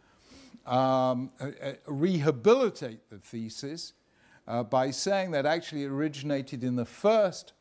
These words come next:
forced conversion of Jews in Visigoth Spain in the seventh century. So that was the best effort, but, you know, I was discussing this with Stefan Reif just as we were about to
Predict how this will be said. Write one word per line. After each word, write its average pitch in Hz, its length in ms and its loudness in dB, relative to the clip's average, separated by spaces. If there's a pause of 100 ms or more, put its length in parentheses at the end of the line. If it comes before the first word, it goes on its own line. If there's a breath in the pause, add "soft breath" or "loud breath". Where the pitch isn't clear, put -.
(120)
forced 170 640 -2
conversion 131 680 -4
of 104 180 -12
Jews 208 560 -2 (460 loud breath)
in 156 260 2
Visigoth 156 640 4
Spain 208 720 -2 (200)
in 147 140 -4
the 143 80 -2
seventh 120 420 -2
century. - 600 -12 (420 loud breath)
So - 200 4
that 254 200 6
was 208 200 -4
the 170 80 -4
best 202 420 2
effort, 143 400 -4
but, 139 260 -8
you 165 120 -6
know, 147 180 0
I 131 100 0
was 123 200 -4
discussing 139 580 -2
this 127 240 -4
with 117 160 -6
Stefan 123 460 -2
Reif 139 400 0
just - 340 -8
as 120 260 -10
we 117 140 -6
were 107 120 -6
about 117 400 -4
to 107 220 -6